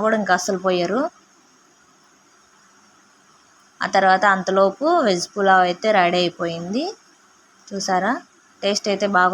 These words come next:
వచ్చింది. ఇంకా టిఫిన్ కూడా ఏం చేయలేదు, అదే పెట్టేశాను, తిన్నారు మా పిల్లలు వేడివేడిగా. ఆ తర్వాత క్యారేజ్లోకి పెరుగు పచ్చడి కావాలని అడిగితే పెరుగు పచ్చడి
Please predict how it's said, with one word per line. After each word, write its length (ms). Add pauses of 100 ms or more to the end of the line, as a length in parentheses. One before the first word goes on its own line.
వచ్చింది. 420 (120)
ఇంకా 220
టిఫిన్ 340
కూడా 200
ఏం 160
చేయలేదు, 360 (100)
అదే 200
పెట్టేశాను, 580
తిన్నారు 440
మా 120
పిల్లలు 320 (100)
వేడివేడిగా. 520 (720)
ఆ 120
తర్వాత 300 (520)
క్యారేజ్లోకి 720 (220)
పెరుగు 280
పచ్చడి 360
కావాలని 440
అడిగితే 280 (100)
పెరుగు 260
పచ్చడి 260